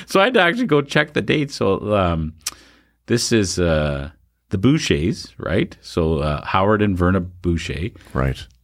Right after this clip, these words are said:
Speaker 1: Uh, they, he was, he's now ninety-two, she's eighty-nine. So if my math is right, that means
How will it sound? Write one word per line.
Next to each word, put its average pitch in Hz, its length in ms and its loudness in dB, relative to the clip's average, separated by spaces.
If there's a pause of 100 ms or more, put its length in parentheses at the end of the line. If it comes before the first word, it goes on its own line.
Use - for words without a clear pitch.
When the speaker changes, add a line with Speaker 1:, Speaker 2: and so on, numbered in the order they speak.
Speaker 1:
Uh, 73 360 -2 (220)
they, 90 260 2
he 95 220 2
was, 92 300 2 (220)
he's 90 180 -2
now 85 200 4
ninety-two, 92 580 2
she's 90 240 -2
eighty-nine. 82 580 0
So - 120 -4
if 80 60 -4
my 87 120 0
math 95 340 2
is 82 160 0
right, 76 200 -2
that 85 180 -4
means 90 400 0